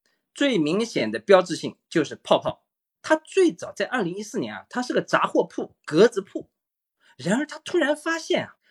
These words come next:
它到了二零一四年一盘点啊，它发现前面的两年它代理的一种日本的潮流玩具，在它的店里的销售数据啊，达到了什么？达到了它整个门店营收的三分之一。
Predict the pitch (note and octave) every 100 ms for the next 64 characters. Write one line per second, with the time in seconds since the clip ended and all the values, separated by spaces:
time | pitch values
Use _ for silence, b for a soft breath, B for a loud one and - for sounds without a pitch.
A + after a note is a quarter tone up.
0 | _ C4+ C4+ A#3+ - A3 G3 G3+ G#3 A3+
1 | - - F3 D3 - _ _ _ - D3
2 | C#3 - - b b _ - - E3+ D#3+
3 | A#3 C#4 A3+ E3 C3+ C#3+ A2+ G2 G2 B2
4 | _ _ - - - - F4+ D4+ G3+ A#2+
5 | G#2+ G#3 A3 A#2 - A3+ D#4 G#3+ - A2
6 | F2 E2+ G2+ - B2+ G#3 B3 G2 - -
7 | D#4 _ _ - D#4 - - B3 F#3+ -
8 | _ - D#4+ A3 C3+ G#2 - - - -
9 | - C#4+ G3 - A#3 D#3+ G#3 - A#2 D#2
10 | - B _ _ - A#2 D3 F3 C#3+ A#2+
11 | A#2 G#2+ _ _ - C#3 D#3+ G#3 A#3+ E3
12 | G#3+ - G3 D#3 C#3+ D4 D#4+ D#3+ F#3 A3
13 | D3 C3+ F3 G3+ C3+ - C4 C4+ C4+ C#4
14 | C#4